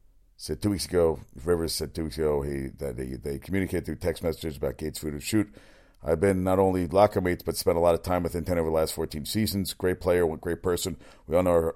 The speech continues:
our friendship. You'd love for him to get one more shot to be with us and go make a run at it." He said, "If it were not to work out and if we were to decide to hang it up, who knows? He's had a heck of a run. He has nothing left to prove, that's for sure." Eight-time Pro Bowler, undrafted free agent out of Kent State in two thousand three. Ch-,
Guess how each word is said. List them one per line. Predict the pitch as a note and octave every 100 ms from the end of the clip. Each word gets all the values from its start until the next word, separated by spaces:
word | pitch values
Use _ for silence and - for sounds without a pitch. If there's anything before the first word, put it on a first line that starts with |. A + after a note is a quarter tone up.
| -
our | D#2
friendship. | F#2+ F2 F#2+ F2+ - - -
You'd | D2
love | F#2
for | F2 F#2
him | D2+
to |
get | D#2+ E2+
one | E2+
more | D#2+
shot | D#2 E2+ E2
to | -
be | E2+
with | E2 D#2
us | D#2+ D2
and | C#2
go | D#2
make | D2+
a | D2
run | D#2 E2+
at | E2+
it." | E2+ - - - - _ _ _ - _ _ - - - - _
He | -
said, | E2+ E2
"If | D#2
it |
were | F2+ E2
not | E2+ G2+ G2
to |
work | F#2+ F2+
out | F#2+ F#2
and |
if | D#2+
we | E2
were |
to | D#2
decide | - F2
to | E2
hang | E2+
it | E2+
up, | E2
who | F2+
knows? | F2+ E2+ E2+ -
He's | C#2+ C#2+
had | D2+
a |
heck | D#2+ D#2
of |
a | D#2
run. | D#2 D#2
He |
has | C#2+ C#2+
nothing | D#2 -
left | D2+ -
to |
prove, | - C#2
that's | D2 -
for | C#2
sure." | - C#2 B1+ - - - - - -
Eight-time | G2 A2 A2 G2
Pro | F#2+ E2+
Bowler, | E2 D#2+ D#2+ - _ _ _ _ _ _
undrafted | G#2 B2 A#2+ G#2+
free | E2+ G2+
agent | F#2+ E2+
out |
of | D2+
Kent | - F#2
State | - E2+
in | D#2
two | E2+
thousand | D#2+ D#2+ D2 C#2
three. | C#2 C2+ - _ _ -
Ch-, | -